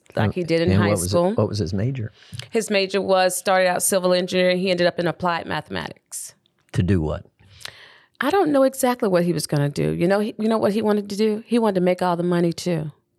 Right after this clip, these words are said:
Speaker 2: Man, you guys are fit for each other. We're gonna be the richest couple in, <laughs> in Georgia.
Speaker 1: You know, that's what we, I, I don't know why we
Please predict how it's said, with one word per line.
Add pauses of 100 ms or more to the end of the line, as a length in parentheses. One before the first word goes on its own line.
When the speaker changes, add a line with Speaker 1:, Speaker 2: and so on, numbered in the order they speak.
(400)
Speaker 2:
Man,
you
guys
are (280)
fit
for
each
other.
We're
gonna
be
the
richest
couple
in, (400)
<laughs>
in (140)
Georgia. (120)
Speaker 1:
You
know,
that's
what
we,
I,
I
don't
know
why
we